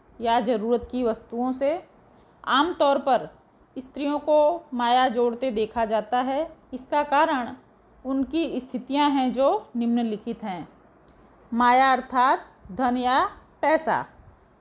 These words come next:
और जोड़ना यानी बचत करना। तो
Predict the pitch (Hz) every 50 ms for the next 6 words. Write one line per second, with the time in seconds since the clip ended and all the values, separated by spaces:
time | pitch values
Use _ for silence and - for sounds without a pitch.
0 | _ _ _ _ _ - - 240 247 240 196 247 254 254 254 254 277 277 262 254
1 | 247 254 277 381 453 466 - - - - 269 220 254 262 - 269 254 - - -
2 | 190 185 180 170 170 170 - - _ _ _ _ _ - - - 277 285 294 302
3 | 311 330 320 320